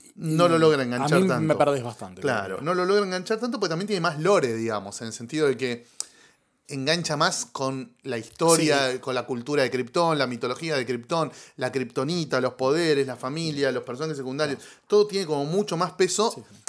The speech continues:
Speaker 1: vinculado al Superman canónico, si se quiere, más allá
Speaker 2: Sí.
Speaker 1: de las, de los, de las, de las bizarreadas de continuidad.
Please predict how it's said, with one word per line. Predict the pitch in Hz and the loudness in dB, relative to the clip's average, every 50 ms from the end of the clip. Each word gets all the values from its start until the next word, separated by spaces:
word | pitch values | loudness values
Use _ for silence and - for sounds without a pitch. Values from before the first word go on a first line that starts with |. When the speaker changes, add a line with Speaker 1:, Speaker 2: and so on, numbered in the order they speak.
| - | -12
Speaker 1:
vinculado | - 139 143 139 135 135 135 143 170 196 | -8 -6 -6 -4 -2 2 2 4 4 4
al | 175 - | 2 2
Superman | - 156 170 175 170 156 143 120 | 0 -2 0 0 0 0 0 0
canónico, | 135 123 120 127 123 120 117 110 - 110 104 | -2 0 0 0 0 -2 -2 -4 -4 -6 -8
si | - 113 | -8 -10
se | 107 117 - | -12 -10 -6
quiere, | - 131 160 156 | -4 -4 -4 -4
más | 127 120 113 | -4 -6 -8
allá | 113 - 190 | 0 2 2
Speaker 2:
Sí. | 170 | 2
Speaker 1:
de | 131 | 2
las, | 117 113 107 101 120 | 0 -4 -8 -8 -6
de | 127 | -4
los, | 120 120 120 120 | -4 -4 -4 -4
de | 123 127 | -4 -4
las, | 120 113 110 - - - - - _ _ | -4 -4 -6 -8 -12 -18 -20 -20 _ _
de | - 123 | -6 -4
las | 120 117 | -4 -4
bizarreadas | 117 117 - 127 117 131 131 127 120 | -4 -4 -4 -4 0 0 0 0 0
de | 117 | -4
continuidad. | 113 117 110 110 113 113 110 104 95 | -6 -6 -6 -6 -8 -8 -8 -8 -6